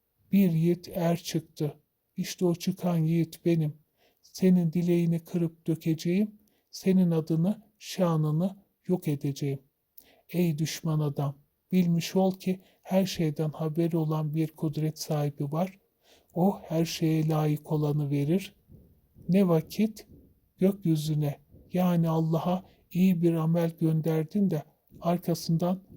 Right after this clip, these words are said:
onun gibi bir iyilik görmedin. Belalar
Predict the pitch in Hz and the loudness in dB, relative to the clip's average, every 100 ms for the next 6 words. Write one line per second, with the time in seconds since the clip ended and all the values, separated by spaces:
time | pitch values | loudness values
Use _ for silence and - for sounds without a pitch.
0 | - 170 175 165 160 151 151 180 165 156 | -4 2 2 2 0 -2 -2 -2 0 0
1 | 151 170 - - 165 156 151 147 - 147 | 0 -4 -8 -2 0 0 -2 -4 -6 -10
2 | _ _ _ _ _ _ _ - 143 143 | _ _ _ _ _ _ _ 0 4 4
3 | 139 139 175 208 | 4 2 0 -2